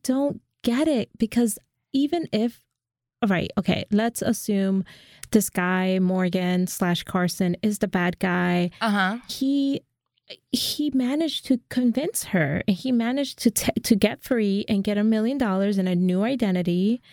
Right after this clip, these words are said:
Speaker 1: He was
Speaker 2: Uh-huh.
Speaker 1: about to fly off. Like, why would he choose to stay?
Speaker 2: Revenge.
Speaker 1: For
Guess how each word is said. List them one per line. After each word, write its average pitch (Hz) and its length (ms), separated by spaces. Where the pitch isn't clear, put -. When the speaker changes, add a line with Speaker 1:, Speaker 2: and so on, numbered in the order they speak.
Speaker 1:
He 226 160
was 190 100
Speaker 2:
Uh-huh. 208 60
Speaker 1:
about 226 200
to 202 80
fly 208 480
off. 185 340
Like, 220 180
why 240 420
would 247 280
he 240 240
choose 220 460
to 214 140
stay? 214 720
Speaker 2:
Revenge. 175 600
Speaker 1:
For 233 640